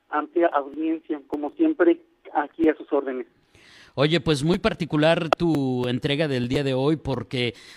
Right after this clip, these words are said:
Speaker 2: hace un recorrido histórico muy interesante desde, pues, prácticamente principios del siglo pasado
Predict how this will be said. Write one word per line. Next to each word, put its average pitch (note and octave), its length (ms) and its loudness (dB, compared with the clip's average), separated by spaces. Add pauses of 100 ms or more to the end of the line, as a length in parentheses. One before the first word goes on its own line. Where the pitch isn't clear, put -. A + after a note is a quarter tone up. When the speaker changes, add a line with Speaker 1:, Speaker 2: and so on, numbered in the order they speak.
Speaker 2:
hace D3+ 240 0
un G3 60 0
recorrido D3+ 500 0
histórico D3+ 1160 0
muy F3+ 320 2
interesante C#3+ 880 -2 (380)
desde, A#2+ 1120 -6 (140)
pues, A#2+ 200 -12 (340)
prácticamente C#3+ 500 -6
principios B2 500 -10
del A#2 220 -8
siglo C#3 420 -4
pasado C#3+ 540 -6